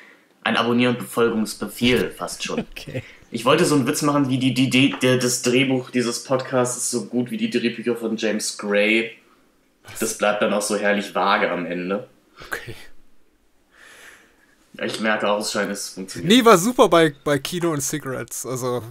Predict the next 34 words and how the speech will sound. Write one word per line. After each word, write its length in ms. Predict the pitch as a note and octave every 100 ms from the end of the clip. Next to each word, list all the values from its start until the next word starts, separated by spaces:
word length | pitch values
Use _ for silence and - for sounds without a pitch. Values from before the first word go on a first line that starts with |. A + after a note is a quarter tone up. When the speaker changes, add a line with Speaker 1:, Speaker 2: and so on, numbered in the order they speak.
| C3+
Speaker 3:
wer, 240 | D3 D#3+ - -
wer 120 | E3 D#3+
Kino 280 | - -
und 80 | D#3+ A4+
Cigarettes 360 | E3 F#4 -
nicht 180 | F#4+ -
hört, 200 | D#3 C#3+
also, 280 | C#3 C#3+ C#3+ D#3 - - G3 D#3+
<laughs> 500 | - - A3 - -
nach 120 | -
dieser 360 | - F3+ G3+ F3+
Episode, 640 | - G#3+ E3+ F3 - A3
dem 160 | F3 -
kann 180 | - F#3+
ich 120 | D#3
auch 120 | D3
nicht 160 | F#3 E3+
mehr 120 | C3+
helfen. 360 | D#3 F3+ C#3+ D3+ - - - - - - - -
Das 140 | D#3
ist 220 | C3+ B2+ D#3
ein 180 | C#3+ E3+
super 180 | D#3+ D3+
Format 420 | D3 C3+ C#3 C#3+
hier 240 | C#3 B2+
und 300 | B2 A#2 - C#3
man 140 | C3+
sieht 180 | C#3+ C3+
schon, 280 | B2 A2+ A2+
Speaker 1:
Mhm. 300 | C3 C3 C3
Speaker 3:
äh, 40 | A#2
man 220 | C3 C#3
hört 200 | D#3+ F#3+
schon. 300 | - B2